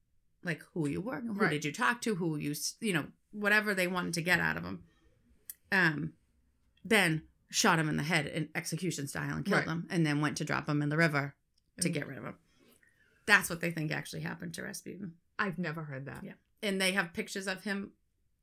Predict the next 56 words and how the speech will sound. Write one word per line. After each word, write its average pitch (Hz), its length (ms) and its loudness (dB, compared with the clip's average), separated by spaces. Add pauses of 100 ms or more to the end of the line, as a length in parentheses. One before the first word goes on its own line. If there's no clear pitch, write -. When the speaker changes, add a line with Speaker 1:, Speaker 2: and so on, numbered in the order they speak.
(420)
Speaker 1:
like, 170 160 -4
his 156 140 -4
dead 160 200 -4
body. 156 400 -4 (180)
The 214 140 -2
gunshot 294 400 2
wound 247 180 2
in 208 80 -4
his 214 140 -2
forehead. 170 380 -2 (640)
Speaker 2:
It's - 180 -2
done. - 140 10
Speaker 1:
You 453 100 12
couldn't 359 240 10
have 277 80 8
lived 214 200 4
through 175 100 -4
that. 196 80 -2
Speaker 2:
Right. 226 140 10
Speaker 1:
Like, 294 160 6
the, 359 220 6 (100)
if 359 80 6
Speaker 2:
Right. 220 120 8
Speaker 1:
the - 120 10
gunshot 415 480 10
wound 330 160 4
in 302 40 2
his 349 180 4
forehead 262 240 0
alone, 240 180 2
but 202 100 0
you 185 80 -2
could, - 160 -4
like, 180 200 -2
he's 165 120 0
all 151 200 -2
beaten 202 380 0
and 156 160 0
bruised 196 520 2
and 156 360 0 (640)
Speaker 2:
Wow. 208 420 -4
Speaker 1:
bad. 185 320 10
Like, 170 200 6
it's 160 160 0
bad. 160 320 -2
So 170 260 -2
that's 190 320 10
what 175 120 -6
they 170 120 -2
think. 143 300 -4
The 160 60 -4
British 156 340 -2
spy 139 440 -6 (100)
actually - 320 -6
killed - 260 -10
Rasputin. - 540 -8